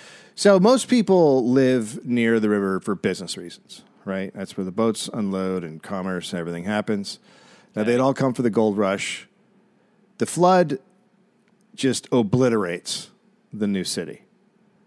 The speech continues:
Speaker 1: Homes
Speaker 2: Okay.
Speaker 1: are ripped off their foundations. They float away. There's tons of tents and shanties. They're just all destroyed.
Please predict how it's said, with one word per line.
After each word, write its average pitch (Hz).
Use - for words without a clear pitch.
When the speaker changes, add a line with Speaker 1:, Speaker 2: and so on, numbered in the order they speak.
Speaker 1:
Homes 156
Speaker 2:
Okay. -
Speaker 1:
are 113
ripped 123
off 110
their 92
foundations. 135
They 98
float 143
away. 135
There's 135
tons 185
of 113
tents 156
and 98
shanties. 135
They're 139
just 131
all 127
destroyed. 123